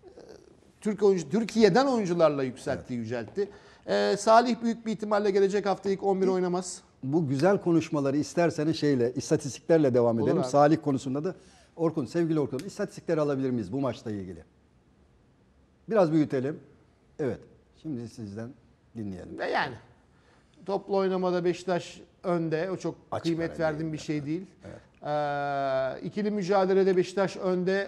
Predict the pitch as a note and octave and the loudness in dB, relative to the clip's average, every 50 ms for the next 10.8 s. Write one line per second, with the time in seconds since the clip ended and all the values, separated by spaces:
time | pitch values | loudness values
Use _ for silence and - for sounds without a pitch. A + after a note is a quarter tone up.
0 | G3 - - F#3+ F#3 F#3+ F#3 F3+ F3 - - - - F3+ F3 E3+ E3+ - - - | -6 -6 -6 -4 -2 0 0 0 -2 -4 -8 -6 -2 0 0 0 -2 -8 -18 -20
1 | _ _ _ _ - A2+ G2+ - - - A#2+ - - G#2 E3 D#3+ - E3 E3+ - | _ _ _ _ -8 -8 -8 -8 -6 -2 0 0 2 2 0 0 -2 -2 -4 -2
2 | - B2 C3 C3+ C3 B2+ C#3 B2+ A#2+ - - - - F#2+ G2 A2+ A#2+ A#2+ A#2 A#2 | 0 2 2 2 2 2 2 0 0 0 -2 -4 -4 -4 -2 -2 -2 -2 -2 -2
3 | A#2 A2 A2 G#2+ G#2+ G2+ G2 - - E3 F#3 G3+ A3+ G#3+ A3 A3 F#3 E3 G#3+ G#3+ | -2 -2 -4 -4 -6 -8 -10 -8 -2 2 4 4 4 4 4 2 2 4 2 2
4 | A3+ - - - - - - - - G3+ G3+ A3+ A3 - A3+ G#3+ D#3 - E3+ D3+ | 2 2 -2 -8 -14 -16 -16 -12 -12 -8 -4 -4 -2 -2 -2 -2 0 -2 -2 -4
5 | C#3+ C3 - C#3+ A2+ - C3 B2 F3 G#3+ - - - - - - - - - D#3 | -4 -6 -8 -8 -8 -6 -6 -6 -8 -10 -12 -16 -18 -16 -14 -12 -6 -4 0 0
6 | E3 D3+ - - E3 D#3+ A#2+ - - E3+ D3 - - - - - _ _ _ _ | 0 0 0 0 -2 -2 -2 -2 -4 -4 -4 -4 -4 -10 -14 -18 _ _ _ _
7 | _ - - - G#3+ A3+ - - - - - - E3 E3 D#3+ D#3+ D#3+ D3 D3+ D#3 | _ -20 -20 -18 -16 -16 -16 -16 -18 -18 -12 -6 -4 0 0 2 2 4 4 4
8 | D3+ C3 B2+ C3+ D3 D3+ C3+ C3+ B2 - C3+ B2 B2 A#2+ A#2 G#2 A#2+ A#2 A#2 A2 | 4 4 2 2 2 4 2 2 2 2 2 2 2 2 0 0 -2 -2 0 0
9 | A2 G#2+ A2 G#2 - - - - A3 F#3+ F#3 A#3+ A3 G#3 G3 - - F#3+ - E3+ | 0 -2 -2 -4 -6 -2 2 4 4 6 6 6 6 6 6 4 4 4 6 8
10 | E3+ F3+ F3+ - F3+ F3 - F3 E3 - E3+ - - - F3+ | 8 8 8 6 4 4 6 6 4 4 4 2 0 0 -2